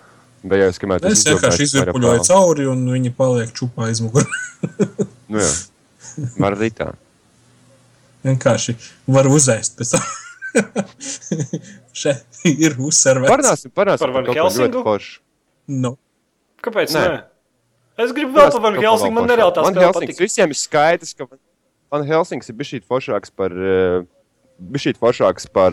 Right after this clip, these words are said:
Speaker 1: eh, Torchlightu, bet joprojām Diablo
Speaker 3: Bet
Speaker 1: faniem nepatiks. Turpinam mūsu tēmu sarakstu. Call of Duty.
Speaker 3: Mhm.
Speaker 1: Mm? Ko, ko tev tas vārds izsaka šobrīd?
Speaker 2: Nu,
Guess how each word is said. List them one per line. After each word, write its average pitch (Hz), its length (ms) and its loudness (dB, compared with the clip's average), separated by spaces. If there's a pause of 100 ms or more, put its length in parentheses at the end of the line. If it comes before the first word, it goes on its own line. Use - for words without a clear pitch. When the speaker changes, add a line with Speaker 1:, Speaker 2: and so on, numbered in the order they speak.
Speaker 1:
eh, 85 720 4
Torchlightu, 143 640 2
bet 123 260 0
joprojām 101 540 0
Diablo 95 340 2
Speaker 3:
Bet - 80 -4
Speaker 1:
faniem 107 300 0
nepatiks. - 520 -6 (460)
Turpinam 113 460 0 (160)
mūsu 123 300 -2
tēmu 92 340 2
sarakstu. - 500 -4 (340)
Call 170 180 2
of 123 120 -4
Duty. 120 400 0
Speaker 3:
Mhm. 135 160 -14 (460)
Speaker 1:
Mm? 190 260 0 (800)
Ko, 117 120 0
ko 165 140 0
tev 92 120 4
tas - 100 -12
vārds 87 260 0
izsaka - 280 -8
šobrīd? - 360 0 (360)
Speaker 2:
Nu, 135 220 -8